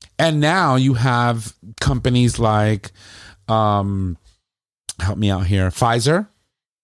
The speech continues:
who has a beautiful building on property that once belonged to people who were considered, you know,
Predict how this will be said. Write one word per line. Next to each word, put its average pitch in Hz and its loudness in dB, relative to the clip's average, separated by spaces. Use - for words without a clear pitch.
who 120 2
has 113 0
a 113 -6
beautiful 135 2
building 127 0
on 104 -2
property 127 -2
that 113 -4
once 110 0
belonged 98 -2
to 104 -10
people 110 -4
who 110 -4
were 104 0
considered, 120 0
you 117 -2
know, 113 2